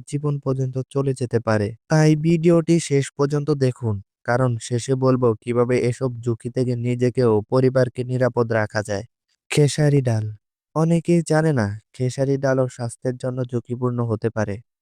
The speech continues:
বিশেষজ্ঞরা বলছেন, এই ডালে বোয়া নামের এক প্রকার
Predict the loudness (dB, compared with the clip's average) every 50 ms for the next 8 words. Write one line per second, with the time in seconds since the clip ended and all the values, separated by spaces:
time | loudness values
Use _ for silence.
0 | _ _ -8 0 2 2 2 4 2 2 4 2 2 2 2 2 2 2 4 2
1 | 2 2 0 0 0 0 0 0 -4 -10 _ -4 0 0 0 2 2 0 0 2
2 | 0 0 -2 -2 -2 -2 -2 -2 -2 -4 -2 0 0 0 -2 -2 -2 -2 -2 -2
3 | _ _ -4 -4 -2 0 2 0